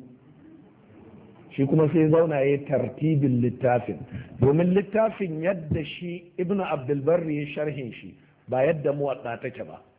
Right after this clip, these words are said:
Yana ware sunayen malaman Imamu Malik ne a bisa yadda huruful hija'iyya suke.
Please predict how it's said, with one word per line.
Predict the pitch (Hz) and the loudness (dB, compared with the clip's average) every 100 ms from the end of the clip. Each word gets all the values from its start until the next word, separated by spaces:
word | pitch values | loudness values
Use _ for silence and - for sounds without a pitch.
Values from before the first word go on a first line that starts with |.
| _ _ _ - | _ _ _ -10
Yana | 120 175 202 175 160 | -2 0 2 2 4
ware | 180 185 165 147 - - | 4 2 0 -6 -12 -8
sunayen | 208 226 214 170 170 175 | -4 -2 0 2 0 0
malaman | 175 156 147 151 175 | -2 -2 -2 -2 -4
Imamu | 165 160 165 143 | -2 0 0 0
Malik | 147 143 131 - | 2 0 -2 -6
ne | 98 95 - _ _ | -12 -14 -20 _ _
a | 135 | -2
bisa | 135 127 147 165 | -2 0 0 2
yadda | 160 | 0
huruful | 127 135 160 156 135 | -2 -2 -2 -2 -6
hija'iyya | 127 123 120 135 139 120 - | -4 -2 -2 0 0 0 -2
suke. | 104 92 | -12 -14